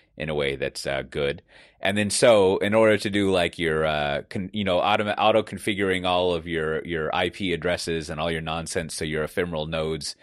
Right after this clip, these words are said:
here and there can talk with each other. And then also so that you can have, like, network isolation. And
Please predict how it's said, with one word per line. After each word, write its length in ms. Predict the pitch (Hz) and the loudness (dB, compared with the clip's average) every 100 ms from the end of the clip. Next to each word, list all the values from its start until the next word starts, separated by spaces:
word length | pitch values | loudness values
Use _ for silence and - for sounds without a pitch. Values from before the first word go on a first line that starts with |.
| - - _ | -20 -20 _
here 220 | - 98 | -2 0
and 120 | 90 | 0
there 160 | 87 87 | 0 -2
can 160 | - 82 | -4 -2
talk 240 | 95 87 | -2 -2
with 140 | 90 | -4
each 180 | 80 76 | -6 -4
other. 360 | 90 82 82 78 - - _ | -2 0 -2 -6 -12 -20 _
And 140 | - 113 | -4 0
then 80 | 113 | 6
also 340 | 120 120 113 | 6 6 2
so 160 | 98 101 | -2 -2
that 100 | 92 | -2
you 140 | 92 | 0
can 120 | 92 | -2
have, 320 | 90 92 87 78 | 0 0 0 0
like, 220 | 82 87 | -2 -2
network 400 | 98 82 95 98 | -2 0 0 0
isolation. 760 | 92 87 85 85 85 - 85 | -2 -2 -2 0 0 0 -2
And 140 | 82 | -2